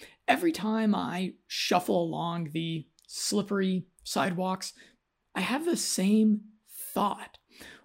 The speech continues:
Why the hell doesn't the government give the refugees who are cared for at the taxpayers' expense shovels and have them clear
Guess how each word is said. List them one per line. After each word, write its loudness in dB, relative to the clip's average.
Why -2
the 2
hell -2
doesn't 4
the 2
government 2
give 2
the -4
refugees 0
who 6
are -2
cared 4
for -2
at -4
the -4
taxpayers' -4
expense 0
shovels -2
and 0
have -4
them 2
clear -2